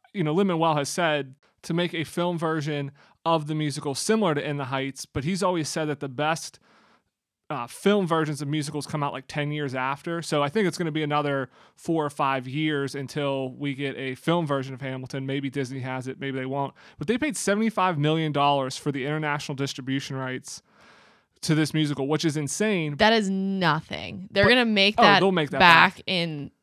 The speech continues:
Speaker 2: their sleep.
Speaker 1: But the nice thing is, too, it'll also be on Disney Plus.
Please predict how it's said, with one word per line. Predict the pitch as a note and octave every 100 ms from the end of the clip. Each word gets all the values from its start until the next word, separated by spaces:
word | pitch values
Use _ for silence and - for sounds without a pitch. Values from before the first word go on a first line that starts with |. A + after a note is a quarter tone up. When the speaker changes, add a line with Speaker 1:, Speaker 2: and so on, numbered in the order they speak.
| _
Speaker 2:
their | - E3+
sleep. | - D#3+ - - - _ - F3
Speaker 1:
But | F#3
the | E3+ F3
nice | F#3+ C4 C4+
thing | F#3 D#3
is, | C#3+
too, | F#3+
it'll | D#3
also | E3+ F3
be |
on | E3
Disney | C#3+ C#3+ C3+
Plus. | - C#3+ A#2 -